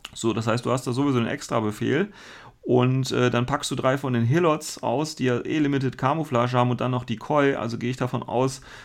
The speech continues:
dass die, äh, Pro-Figur zwei Tarnmarker, vielleicht sogar drei Tarnmarker aufstellen dürfen. So, dann nimmst du drei Stück davon, dann hast du eventuell schon neun Tarnmarker in Aufstellungszone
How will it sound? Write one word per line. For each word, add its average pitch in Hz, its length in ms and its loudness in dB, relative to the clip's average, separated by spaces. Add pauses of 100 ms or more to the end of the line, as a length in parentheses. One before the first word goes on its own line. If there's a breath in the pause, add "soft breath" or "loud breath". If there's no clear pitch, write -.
(120)
dass 120 200 0
die, 117 280 2
äh, 113 180 2
Pro-Figur 127 800 2
zwei 143 560 0 (180)
Tarnmarker, 143 540 0
vielleicht 127 320 2
sogar 117 180 2
drei 131 260 0
Tarnmarker 143 560 0
aufstellen 110 420 -2
dürfen. 135 420 2 (280 loud breath)
So, 127 180 6
dann 120 100 6
nimmst 117 140 0
du - 60 -4
drei 117 180 0
Stück 123 240 -2
davon, 131 320 0
dann 117 120 2
hast 123 200 0
du 127 60 0
eventuell 120 340 0
schon 107 140 -2
neun 120 180 0
Tarnmarker 131 400 2
in 110 60 -2
Aufstellungszone 123 1000 0